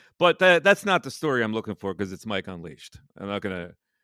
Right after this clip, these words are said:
dazzle you with the scouting reports on, on college players that you're not watching anyway. Ten people are watching the College World Series. Uh, there is a bar in Omaha called Rocco's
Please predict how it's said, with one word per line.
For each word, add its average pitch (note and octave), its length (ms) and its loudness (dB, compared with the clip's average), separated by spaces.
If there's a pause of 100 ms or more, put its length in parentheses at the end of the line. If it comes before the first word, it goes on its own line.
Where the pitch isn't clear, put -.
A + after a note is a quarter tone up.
(180)
dazzle G2+ 420 -4
you F2+ 240 -8
with F2 220 -8
the F#2 160 -6
scouting F#2+ 440 -4
reports F2+ 440 -10
on, E2 240 -12
on E2+ 120 -16
college F2+ 440 -6
players E2 380 -12
that F#2+ 100 -12
you're F#2 140 -14
not F#2 180 -8
watching F2 400 -8
anyway. E2 440 -8 (120)
Ten G2+ 200 -6
people F2 280 -8
are E2+ 60 -8
watching E2+ 320 -8
the E2+ 60 -14
College E2 300 -10
World E2+ 200 -12
Series. - 420 -16 (600)
Uh, B2+ 160 0
there E3+ 220 0
is D#3 180 2
a D3+ 60 0
bar F#3+ 480 6
in C3+ 220 0
Omaha G2 640 -2
called G#2 200 -6
Rocco's G#2+ 960 -2